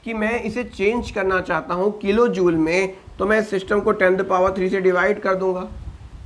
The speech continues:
और मुझे एक atom नहीं, per mole के लिए चाहिए, तो मैं इसमें Avogadro number से multiply कर दूंगा।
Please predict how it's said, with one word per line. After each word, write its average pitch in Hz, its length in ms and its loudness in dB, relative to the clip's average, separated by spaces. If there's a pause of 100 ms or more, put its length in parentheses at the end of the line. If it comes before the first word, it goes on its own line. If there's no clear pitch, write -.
(1000)
और 226 120 6
मुझे 247 180 2
एक 254 360 2
atom 247 280 6
नहीं, 262 160 6
per 254 320 4
mole 226 300 4
के 196 80 -2
लिए 185 120 0
चाहिए, 180 460 0
तो - 360 -10
मैं 214 140 0
इसमें 220 280 -4
Avogadro 170 580 0
number 180 320 4
से 220 160 -2
multiply 165 640 2
कर 123 120 -6
दूंगा। 107 300 -10